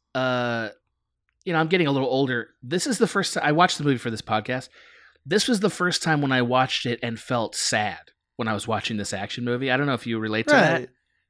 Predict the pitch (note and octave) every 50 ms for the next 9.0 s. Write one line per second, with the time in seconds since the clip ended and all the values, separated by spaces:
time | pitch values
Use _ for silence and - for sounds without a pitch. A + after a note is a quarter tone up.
0 | _ _ - C4+ B3+ A3+ E3 C3+ C3+ - _ F#3+ A#3+ C#4 B3+ A#3+ B3 C4+ - -
1 | - - - - - - C#3 B2+ B2 C3 C3+ B2+ B2 - F#3 G3 F#3+ F3 - F3+
2 | A3 B3 B3 A#3+ A#3 - - F#3+ F#3+ F3+ F3 E3 - E3+ D3+ C3 - _ _ _
3 | _ _ _ _ _ _ _ _ _ _ _ - D#3 E3+ G3+ A3+ A3 G3+ - G#3
4 | G3 F3 F3+ F3 D#3 C#3 C#3 D#3 E3+ F3+ F3+ F#3 F3 E3 C#3+ D#3 D#3 D3+ E3 E3+
5 | E3+ E3+ E3+ E3 D#3 - - D#3+ D3+ D3 C#3+ C#3 C3+ C#3 C3+ - - - B2+ B2+
6 | B2+ C3+ B2+ B2+ B2+ - - C3 B2+ B2+ C3 B2+ B2 B2+ B2 B2+ B2+ B2 B2 B2
7 | _ _ - - - - - - - C3+ C3+ C3 C3 C3 A#2+ B2 B2 - - C#3
8 | B2 A#2+ A#2+ B2 - - B2 G#2+ A#2+ - - B2+ B2+ B2+ C3 C3 B2+ B2 -